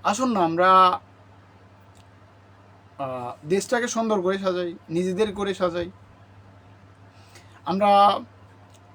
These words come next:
গ্যাঞ্জাম না করে সুন্দর করে, কীভাবে সুন্দর হয় সেটাকে সাজাই। আর আজকের কথাগুলো শুধু যে আমাদের দেশের মানুষ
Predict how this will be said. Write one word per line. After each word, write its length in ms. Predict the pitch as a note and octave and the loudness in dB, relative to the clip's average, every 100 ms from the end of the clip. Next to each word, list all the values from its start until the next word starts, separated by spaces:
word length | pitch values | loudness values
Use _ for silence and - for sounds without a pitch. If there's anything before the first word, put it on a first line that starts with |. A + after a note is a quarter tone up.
| - - - | -20 -20 -8
গ্যাঞ্জাম 360 | D#3 G#3 G3+ G3 | -4 0 0 0
না 200 | F#3+ F#3 | 0 -2
করে 280 | G3 G3 F#3+ | -2 -2 -4
সুন্দর 360 | G3+ G3+ G3+ | -6 -4 -4
করে, 200 | F3+ F#3+ | -2 -4
কীভাবে 340 | F#3 G3 G3+ F#3+ | -4 -4 -4 -6
সুন্দর 360 | G3 G3 F#3 | -6 0 2
হয় 120 | F3+ | 2
সেটাকে 340 | F3+ E3+ F#3 F#3+ | 0 -4 -4 -2
সাজাই। 360 | F#3+ E3+ F3 F3+ - - - - - - - - - - - | -4 -2 -6 -8 -20 -20 -20 -20 -20 -20 -20 -20 -20 -20 -10
আর 240 | C3 C#3 | -4 0
আজকের 360 | E3+ - G#3+ G3+ | -2 -2 -6 -6
কথাগুলো 480 | G#3+ G#3 A3+ A#3 A3 | -4 -2 -2 -4 -4
শুধু 340 | G#3+ A3+ A3 | -4 -2 -2
যে 300 | A3 A3+ A3+ | 0 0 -2
আমাদের 480 | G3 F3+ F#3+ G#3+ D#3+ | -2 -2 -4 -6 -6
দেশের 260 | E3+ G#3+ | -6 -4
মানুষ 320 | G3+ F#3+ A#3 | -2 -2 -2